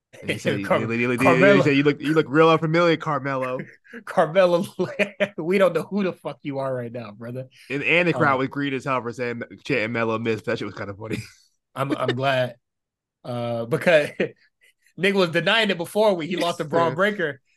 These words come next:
Speaker 2: Nah,
Speaker 1: Yeah, that's
Speaker 2: man.
Speaker 1: a, you missed this time, buddy.
Speaker 2: Abso-, absolutely fucking missed, brother.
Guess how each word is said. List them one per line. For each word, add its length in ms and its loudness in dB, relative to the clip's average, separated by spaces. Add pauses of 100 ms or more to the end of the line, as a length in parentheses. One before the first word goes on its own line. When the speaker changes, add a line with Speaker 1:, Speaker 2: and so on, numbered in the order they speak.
(120)
Speaker 2:
Nah, 440 2
Speaker 1:
Yeah, 240 2
that's 80 -4
Speaker 2:
man. 100 -8 (260)
Speaker 1:
a, 40 -6
you 80 -2
missed 180 0
this 140 -2
time, 300 0
buddy. 320 -4 (520)
Speaker 2:
Abso-, 440 -10
absolutely 680 -4
fucking 480 -6
missed, 320 -14
brother. 400 -8